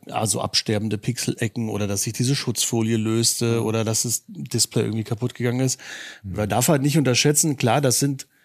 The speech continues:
Speaker 1: ja auch Bauteile, die jetzt halt schon ein paar Generationen, die, die Google verwendet, das
Speaker 2: Mhm.
Speaker 1: sind ja jetzt nicht, die müssen nicht von vorne anfangen,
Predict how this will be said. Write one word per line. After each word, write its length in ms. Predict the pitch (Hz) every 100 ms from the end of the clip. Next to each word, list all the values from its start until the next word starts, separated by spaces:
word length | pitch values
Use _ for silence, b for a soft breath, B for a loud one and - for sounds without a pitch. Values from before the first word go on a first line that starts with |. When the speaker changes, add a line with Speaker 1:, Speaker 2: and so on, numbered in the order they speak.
| _ -
Speaker 1:
ja 120 | 117
auch 140 | 101
Bauteile, 600 | - 123 175 - 113 113
die 180 | 101 107
jetzt 260 | 104 - 113
halt 140 | 101
schon 180 | 113 104
ein 80 | 104
paar 160 | 110
Generationen, 520 | 107 107 101 - 117
die, 160 | 104 104 - -
die 80 | 107
Google 180 | 107 107
verwendet, 500 | 113 110 120 107 -
das 200 | 120 95
Speaker 2:
Mhm. 40 | -
Speaker 1:
sind 140 | 120
ja 60 | 117
jetzt 160 | 107
nicht, 160 | 120 -
die 40 |
müssen 180 | 117 135
nicht 100 | 123
von 120 | 117
vorne 300 | 101 123 131
anfangen, 520 | 135 143 - 143 180